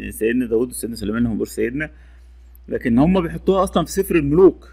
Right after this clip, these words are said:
وبيقول لك إن دول ملوك مش أنبياء. ده كان عندهم أنبياء موجودين في المملكة بتاعتهم، لكن هم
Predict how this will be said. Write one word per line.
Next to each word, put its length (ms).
وبيقول 300
لك 100
إن 120
دول 160
ملوك 240
مش 140
أنبياء. 340
ده 120
كان 180
عندهم 460
أنبياء 560
موجودين 340
في 80
المملكة 300
بتاعتهم، 340
لكن 200
هم 360